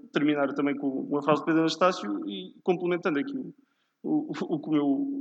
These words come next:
eh, caro Francisco Camacho disse do, <laughs> da, da questão de, dos deputados, ehm, não, eh, aliás, eh, no, no dia trinta de janeiro, de facto, vamos eleger duzentos e trinta deputados. E sobre,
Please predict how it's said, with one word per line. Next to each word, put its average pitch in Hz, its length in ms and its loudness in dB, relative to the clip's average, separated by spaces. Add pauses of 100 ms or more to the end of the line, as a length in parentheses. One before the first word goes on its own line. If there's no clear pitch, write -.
(280)
eh, 151 460 -4
caro 165 220 2
Francisco 151 360 -4
Camacho 139 440 0
disse 139 340 -6
do, 139 360 -4
<laughs> - 60 -10
da, 180 120 0
da 147 160 0
questão 151 340 2
de, 147 260 -2 (320)
dos 170 160 0
deputados, 190 500 4
ehm, 208 340 0 (440)
não, 277 380 6
eh, 165 220 4
aliás, 180 680 2
eh, 143 260 -2 (260)
no, 208 320 4
no 214 260 6
dia 208 180 4
trinta 180 300 -2
de 143 80 -6
janeiro, 156 320 0
de - 80 -14
facto, - 240 4
vamos 196 180 0
eleger 202 280 -4
duzentos 190 260 -8
e 196 60 -10
trinta 190 240 -8
deputados. - 420 -8 (400)
E 156 100 0
sobre, 160 720 2